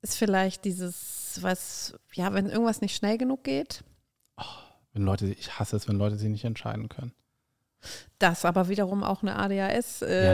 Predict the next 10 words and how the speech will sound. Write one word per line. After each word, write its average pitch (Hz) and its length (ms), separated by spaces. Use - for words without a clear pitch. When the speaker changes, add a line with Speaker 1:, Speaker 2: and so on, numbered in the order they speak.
Speaker 2:
natürlich. 101 340
Speaker 1:
Symptomatik 175 680
ist, - 200
dass 175 140
man 190 120
in 175 120
so 196 100
eine, 180 400
ähm, 196 160
Speaker 2:
Mhm. 196 220